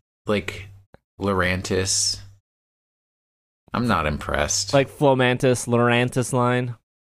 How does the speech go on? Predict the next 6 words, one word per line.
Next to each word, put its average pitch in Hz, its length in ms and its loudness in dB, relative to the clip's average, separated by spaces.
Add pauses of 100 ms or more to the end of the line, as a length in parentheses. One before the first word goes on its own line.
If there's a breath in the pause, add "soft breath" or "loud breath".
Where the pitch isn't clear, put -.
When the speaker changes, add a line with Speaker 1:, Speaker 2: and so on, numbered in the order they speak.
(320)
Speaker 1:
Yeah. 90 760 2 (440)
They're, 127 340 0
I 120 100 -4
mean, 113 360 0
compared 127 580 0 (100)
to 95 840 0